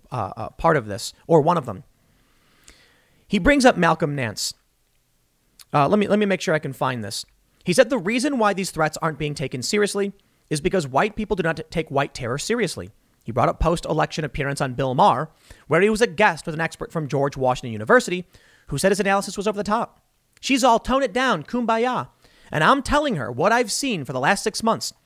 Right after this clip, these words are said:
which is the alt-right transformed into the paramilitary arm of the Trump campaign. Now that Trump has lost the election,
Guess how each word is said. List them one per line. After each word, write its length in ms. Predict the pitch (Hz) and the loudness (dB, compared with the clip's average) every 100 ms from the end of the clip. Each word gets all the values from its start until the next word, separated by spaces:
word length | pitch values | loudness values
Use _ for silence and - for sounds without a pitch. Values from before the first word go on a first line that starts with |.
| _ _ | _ _
which 160 | - - | -6 -2
is 80 | 180 | 0
the 140 | 160 | 0
alt-right 460 | - 214 254 202 - | 4 6 6 2 0
transformed 580 | - 160 - - 277 165 | -4 -8 -4 4 4 4
into 80 | 135 | -2
the 80 | |
paramilitary 920 | 135 - 285 403 320 330 330 - 240 226 | -8 -4 -2 -2 -2 -2 0 4 4 4
arm 240 | 226 208 | 2 2
of 80 | 147 | -2
the 60 | - | -6
Trump 200 | 202 - | -10 -8
campaign. 440 | 143 113 110 98 _ _ _ _ - | -12 -12 -12 -14 _ _ _ _ -2
Now 180 | 147 208 | 4 6
that 160 | 208 | 4
Trump 200 | - 220 | 2 0
has 160 | 170 143 | 2 -2
lost 280 | 131 196 - | 0 0 0
the 60 | |
election, 400 | 156 208 - 135 | -4 -4 -4 -10